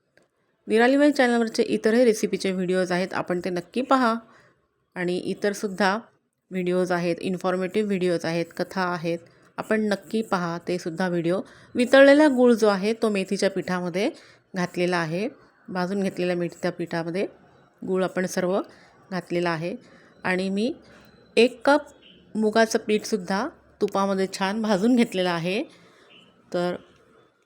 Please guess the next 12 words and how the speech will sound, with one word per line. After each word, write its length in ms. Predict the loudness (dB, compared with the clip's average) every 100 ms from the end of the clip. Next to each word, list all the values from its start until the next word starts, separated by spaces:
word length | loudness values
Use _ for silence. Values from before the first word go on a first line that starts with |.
| _ _ -20 -4
ते 100 | -2
सुद्धा 260 | -2 -2
आपण 260 | -2 -2 0
यामध्ये 300 | 0 0 2
ॲड 160 | 2 0
करणार 340 | -2 -2 -2
आहोत. 240 | -2 -4 -6 -4
तर 100 | -4
हे 260 | -2 -4 -6 -14 _ _ _
मुगाचं 420 | 0 4 4 4 2
पीठ 320 | 2 -2 -2
आहे. 300 | -2 -2